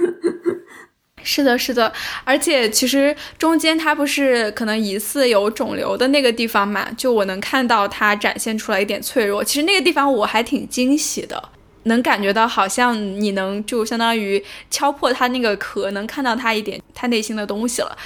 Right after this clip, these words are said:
Speaker 2: 但是那个地方感觉最后又变成了服务易俊跟宋华的C P，但是却并没有去服务宋华这个本身的人物。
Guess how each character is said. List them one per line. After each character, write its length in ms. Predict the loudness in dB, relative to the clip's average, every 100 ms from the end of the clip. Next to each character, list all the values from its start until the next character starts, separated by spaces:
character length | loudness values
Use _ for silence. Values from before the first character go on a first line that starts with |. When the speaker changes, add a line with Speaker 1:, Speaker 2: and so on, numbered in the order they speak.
| -12 -10 -4
Speaker 2:
但 80 | 0
是 120 | 2
那 100 | 2
个 80 | 2
地 140 | 2
方 220 | 0 0
感 220 | 0 -2 2
觉 120 | 0
最 200 | 2 -2
后 180 | 2 2
又 120 | 2
变 200 | 2 0
成 160 | 0
了 100 | -2
服 440 | -2 -4 -4 -2 0
务 180 | 0 -4 -14 -4
易 140 | -2
俊 200 | 0 0
跟 160 | 2 2
宋 220 | 2 -2
华 140 | 0 0
的 60 |
C 200 | 0 0
P， 380 | -2 -2 -2 0
但 140 | 0 -2
是 80 |
却 180 | -2 -4
并 260 | 0 0 0
没 120 | 0
有 200 | 0 -2
去 220 | -2 -4
服 500 | -4 -6 -8 -2 0
务 120 | 0 -4 -14
宋 220 | -2 0
华 120 | 2 2
这 120 | 2
个 100 | 0
本 300 | 0 -4 -2
身 140 | 0
的 120 | 0
人 220 | 2 0 -2
物。 340 | -2 -2 -6